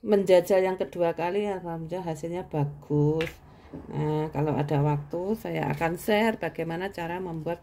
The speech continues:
cookies yang simpel dan gampang. Nah, ini udah selesai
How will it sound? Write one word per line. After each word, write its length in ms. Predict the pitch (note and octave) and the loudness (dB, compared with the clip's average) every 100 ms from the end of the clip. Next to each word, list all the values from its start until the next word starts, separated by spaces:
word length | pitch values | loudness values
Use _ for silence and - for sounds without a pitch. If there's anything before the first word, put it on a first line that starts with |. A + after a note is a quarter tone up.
| - | -8
cookies 480 | D4+ E4+ E4 - F3+ | -6 -4 -4 -4 -4
yang 240 | E3 D#3+ - - - _ _ _ _ _ _ _ | -4 -6 -12 -20 -20 _ _ _ _ _ _ _
simpel 640 | - - F#3+ F3 F#3+ F#3+ F#3 | -8 -2 -2 -2 -4 -4 -4
dan 320 | F3 F3 F3 - | -6 -6 -10 -12
gampang. 800 | E3+ D3 C#3+ C#3+ D3 C#3+ C3+ - - - - - - - _ C#3+ | -6 0 0 0 0 0 0 -6 -2 -2 0 -2 -4 -8 _ -4
Nah, 560 | C3+ C3+ C#2+ C#2 C#2 - - _ _ - | -2 -2 -2 -2 -4 -10 -20 _ _ -18
ini 160 | - E3 | -12 -6
udah 200 | D#3 D3+ | -4 -4
selesai 1200 | D3 D3+ D#3 D3+ - D#3+ D#3+ E3+ F3+ G#3+ C4 B3+ | -2 0 0 -2 -6 -2 0 0 0 0 0 -4